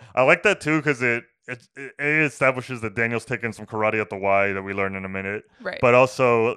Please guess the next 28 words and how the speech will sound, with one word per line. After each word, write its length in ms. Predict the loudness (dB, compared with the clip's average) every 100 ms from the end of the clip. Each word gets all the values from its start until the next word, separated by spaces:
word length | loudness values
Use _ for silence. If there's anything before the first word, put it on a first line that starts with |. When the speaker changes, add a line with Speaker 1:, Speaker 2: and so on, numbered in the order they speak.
| -6
Speaker 1:
his 200 | -8 -8
perception 540 | -8 -6 -4 -6 -6
of 140 | -8 -6
karate 440 | -2 2 0 -2
is, 140 | -6
like, 160 | -8 -10
movie 360 | -8 -8 -6 -8
karate, 560 | -2 0 0 -2 -8
Speaker 2:
Yes. 340 | -10 -14 -10 2
Speaker 1:
where 260 | 4 4
you 120 | 2 -4
do 160 | -6
things 260 | -4 -6 -6
like 140 | -10
say 240 | -8 -8 -6
"Hiya!" 580 | -6 -4 0 0 0 -4
and 120 | -8
do, 140 | -6
like, 180 | -6 -6
big 180 | -8 -8
high 240 | -4 -4
kicks 480 | -6 -8 -8 -8 -12
and 280 | -14 -14 -18 -20 -18 -10
exaggerated 560 | -4 -2 0 -2 -4
movements, 500 | -6 -8 -6 -8 -8
and 140 | -8 -6
we 160 | -6
learn, 680 | -4 -2 -2 -4 -6 -12 -18